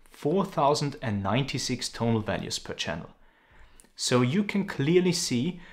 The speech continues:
that only when shooting raw, the full range of tonal values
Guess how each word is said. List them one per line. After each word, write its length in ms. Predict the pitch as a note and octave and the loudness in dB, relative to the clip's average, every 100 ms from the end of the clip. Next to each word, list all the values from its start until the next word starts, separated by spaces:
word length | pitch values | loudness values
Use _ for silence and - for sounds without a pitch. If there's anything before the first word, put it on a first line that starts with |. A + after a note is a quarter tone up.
| - - | -20 -12
that 180 | G#2+ - - | -10 -10 0
only 340 | D3 F3 G3 G3+ | 4 8 8 6
when 200 | E3 D3 | 4 0
shooting 500 | - E3 E3 A#2+ G#2 | 2 0 0 0 0
raw, 320 | G#2 D#3+ G3+ - - | 0 0 -2 -8 -14
the 80 | - | -12
full 600 | - - E3+ F#3+ G#3+ A3+ - | -14 -6 2 4 2 0 -4
range 460 | A#2+ A#2+ F3+ G3 - | -2 0 0 -2 -4
of 180 | C#3+ - | -10 -8
tonal 320 | - C3+ D#3+ C3 | -4 0 2 4
values 500 | B2 C3 C#3 C#3 | 4 4 2 -2